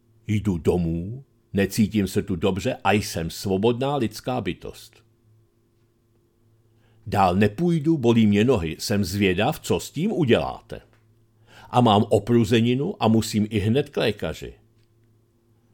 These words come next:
Ale v Medal od Honor to bylo jinak.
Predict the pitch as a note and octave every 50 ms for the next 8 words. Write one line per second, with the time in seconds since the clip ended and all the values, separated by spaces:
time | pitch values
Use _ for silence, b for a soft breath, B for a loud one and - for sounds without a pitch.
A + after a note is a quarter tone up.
0 | _ _ _ _ _ _ _ _ _ _ _ _ _ _ - G2 G2+ G#2+ G#2 F2+
1 | G2+ G#2+ A2+ G#2+ G2 A#2 G#2+ G2 G2+ - G#2 A2 G#2 G2+ F2+ A#2 F3 F#3 D3+ F#2+
2 | D#2+ D2+ E2 - - - C#2+ E2+ F#2 E2+ D#2+ F2 E2+ A#2+ E3 - - - - _
3 | - - _